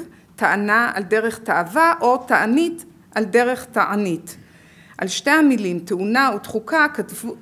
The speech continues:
כתבו עורכי המדור כלאחר ייאוש, שבשתא כיוון דעל על. באמצע שנות הארבעים יצא נגד המילים, "תצוגה ותעוזה",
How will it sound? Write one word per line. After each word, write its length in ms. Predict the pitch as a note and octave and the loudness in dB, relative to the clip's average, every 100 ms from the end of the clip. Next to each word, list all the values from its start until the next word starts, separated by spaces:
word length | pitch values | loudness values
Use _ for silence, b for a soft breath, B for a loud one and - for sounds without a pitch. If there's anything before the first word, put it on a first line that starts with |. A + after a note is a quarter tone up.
| - | -8
כתבו 440 | A#3 G3+ A3+ D#4 | -8 -6 -4 0
עורכי 260 | A3 - C4 | -2 0 0
המדור 440 | C4 A#3+ C#4 D4 - | 0 0 2 2 0
כלאחר 520 | A#3 - - B3 A#3+ | -6 -4 -2 0 2
ייאוש, 600 | B3 - D#4 E4 - - b b b b | 0 -2 -4 -6 -10 -18 b b b b
שבשתא 680 | - G3+ F#3 G3+ - A#3 F#3 | -4 -2 2 0 0 -2 -2
כיוון 340 | A3+ A3+ B3 A#3+ | -2 0 0 0
דעל 400 | C4 C4+ C#4+ C#4 | -2 0 0 -2
על. 240 | F#3 E3+ D#3 - _ _ _ _ _ _ - B B B B | -2 -4 -6 -14 _ _ _ _ _ _ -20 B B B B
באמצע 420 | G3 G#3 G#3+ D#4+ D#4+ | -2 -2 2 2 2
שנות 300 | D#4 C#4+ C#4+ | 0 0 0
הארבעים 460 | A#3 G3 A3 B3+ | 0 0 0 0
יצא 380 | G3 F#3+ - D4 | -2 -2 0 2
נגד 300 | C4+ C4 C4 | 2 0 0
המילים, 540 | B3 A#3 C4+ C#4 C4 C4+ | 0 2 2 0 0 -2
"תצוגה 540 | A3+ - F#3 A#3+ B3 | -4 -4 0 4 4
ותעוזה", 640 | B3+ B3+ G#3 F#3 C#4+ C#4 | 2 -2 -4 0 2 2